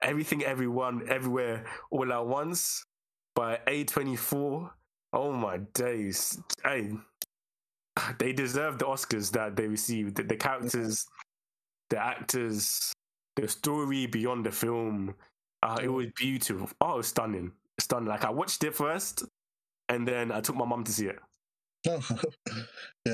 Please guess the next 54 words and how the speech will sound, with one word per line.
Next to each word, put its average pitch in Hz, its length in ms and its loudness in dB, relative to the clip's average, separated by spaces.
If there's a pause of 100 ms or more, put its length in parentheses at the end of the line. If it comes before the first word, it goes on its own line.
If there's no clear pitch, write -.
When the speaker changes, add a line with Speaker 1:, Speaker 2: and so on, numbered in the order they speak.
Speaker 2:
I - 20 0
Speaker 1:
And 127 80 0
Speaker 2:
need 156 80 0
Speaker 1:
she 135 40 -4
Speaker 2:
to 123 80 0
watch 107 100 2
Speaker 1:
loved - 140 -6
it, 107 60 0
Speaker 2:
that. 98 140 -2
Speaker 1:
man. - 80 -8 (580)
You 107 60 2
Speaker 2:
Yeah. 113 60 2
Speaker 1:
need 127 160 0
to, - 100 -4
bro. 101 340 -2 (1160)
Speaker 2:
Yeah, 151 100 4
I - 40 -4
think, 196 360 0 (640)
just 180 120 0
to 123 100 4
add 117 100 0
to 135 80 -4
that, 117 180 2
I - 20 -2
think 156 320 -2
people 139 300 0
just, 131 360 -2
when 170 140 0
it 151 60 -2
comes 151 140 0
to 135 80 -2
comic 135 220 0
book 117 140 0
movies 117 260 0
anyway, 107 280 0
superhero 113 400 0
movies, 104 500 -2 (400)
I 117 60 4
think 147 220 0
they 123 60 0
just 131 180 -2
focus 120 300 2
on, 120 100 2
like, 107 200 -4 (480)
"We're 110 140 2
bringing 123 420 0
you 135 140 0
Batman," 180 720 0 (580)
and 123 120 -2
don't 131 160 0
care 127 120 0
about 120 160 0
the 117 40 -6
stories. 139 600 -2